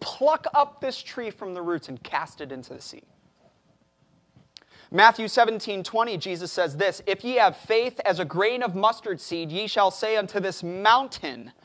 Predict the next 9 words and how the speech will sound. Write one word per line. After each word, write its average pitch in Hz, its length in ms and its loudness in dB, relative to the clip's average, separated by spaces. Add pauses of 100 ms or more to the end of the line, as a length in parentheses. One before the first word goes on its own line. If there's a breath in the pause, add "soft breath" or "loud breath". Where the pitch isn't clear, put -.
(500 soft breath)
'Remove 240 560 4
hence 262 340 -2
to - 180 -4
yonder 226 480 2
place,' 185 520 2
and 254 220 -4
it 240 180 -4
shall 226 320 6
remove, 190 600 -2